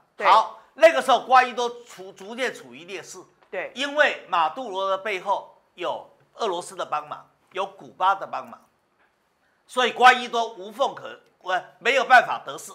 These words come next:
Speaker 1: 就亲美派的，
Speaker 2: 那
Speaker 1: 美国支持的这个瓜伊多，哎，民调开始有点落后。
Speaker 2: 对，
Speaker 1: 然后
Speaker 2: 所以那时候发生什么问题呢？突然间呐，整个委内瑞拉全国大停电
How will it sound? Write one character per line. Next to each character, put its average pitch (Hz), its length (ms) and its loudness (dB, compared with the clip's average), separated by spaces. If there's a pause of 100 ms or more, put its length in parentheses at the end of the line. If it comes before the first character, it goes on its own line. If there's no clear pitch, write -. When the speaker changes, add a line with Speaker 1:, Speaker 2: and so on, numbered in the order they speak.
(140)
Speaker 1:
就 285 160 -2
亲 339 220 -8
美 240 200 -4
派 254 220 -2
的， 247 120 4
Speaker 2:
那 196 40 -10
Speaker 1:
美 214 140 -8
国 226 120 -4
支 277 200 -10
持 240 80 -12
的 220 120 -2
这 247 160 -4
个 226 120 -6
瓜 233 240 2
伊 233 60 -6
多， 220 280 -6 (320)
哎， 294 160 -2 (160)
民 240 240 -10
调 294 200 2
开 247 180 -4
始 202 120 -16
有 175 120 -10
点 180 160 -12
落 185 160 -4
后。 190 100 -12
Speaker 2:
对， 240 520 6
Speaker 1:
然 202 100 -4
后 254 80 2
Speaker 2:
所 269 100 6
以 208 120 0
那 277 140 6
时 - 80 0
候 254 80 6
发 254 200 8
生 254 160 4
什 202 120 -6
么 185 120 -4
问 220 180 -4
题 165 160 -12
呢？ 165 220 -14 (540)
突 269 200 -4
然 254 240 4
间 254 240 -2
呐， 214 220 0 (600)
整 254 400 4
个 277 240 12
委 214 160 4
内 294 220 10
瑞 277 160 6
拉 262 180 6
全 262 340 -4
国 254 220 2
大 247 200 8
停 190 260 -12
电 233 300 -8